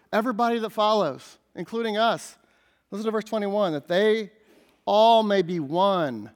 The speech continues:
as thou, Father, art in me and I in thee, that they also may, may be one in us." And why?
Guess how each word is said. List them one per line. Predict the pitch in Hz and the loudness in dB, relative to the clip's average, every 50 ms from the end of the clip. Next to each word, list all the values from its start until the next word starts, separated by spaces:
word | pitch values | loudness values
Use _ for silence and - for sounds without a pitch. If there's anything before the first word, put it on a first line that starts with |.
| _ _ _ _ _ _ _ _ _ _ _ _ _ _ _ | _ _ _ _ _ _ _ _ _ _ _ _ _ _ _
as | - 151 135 139 | -10 -10 -6 -2
thou, | 165 175 190 196 | 0 0 0 0
Father, | 180 - 196 185 185 185 180 190 190 185 | 0 -2 0 0 2 0 0 -2 -4 -2
art | - 175 180 - | -2 -2 -4 -4
in | - 160 147 147 | -4 -4 -4 -4
me | 160 170 185 185 | -4 -2 -2 -4
and | 175 147 | -4 -2
I | 147 156 170 175 | -2 -2 -2 -2
in | 170 156 143 131 | -4 -4 -6 -6
thee, | 143 160 170 175 180 185 | -4 -4 -2 -2 -2 -4
that | 180 147 135 131 | -4 -8 -10 -8
they | 165 170 | -8 -6
also | 170 - 180 185 202 185 - 196 185 | -4 -2 -2 -2 -2 -2 -2 -4 -2
may, | 175 160 143 135 147 - - - - - - | -2 -2 -4 -4 -8 -12 -18 -20 -20 -20 -20
may | - 151 165 170 175 175 | -12 -10 -8 -4 -4 -2
be | 170 151 139 | -2 -2 -4
one | 131 127 151 175 190 208 208 | -4 -2 0 2 2 2 2
in | 180 156 151 | 0 0 0
us." | 165 185 214 220 208 - | 0 2 0 0 0 -2
And | - 180 156 131 | -4 -4 -2 2
why? | 165 170 180 202 226 247 269 277 277 277 220 | 4 8 8 10 10 8 8 6 4 0 -4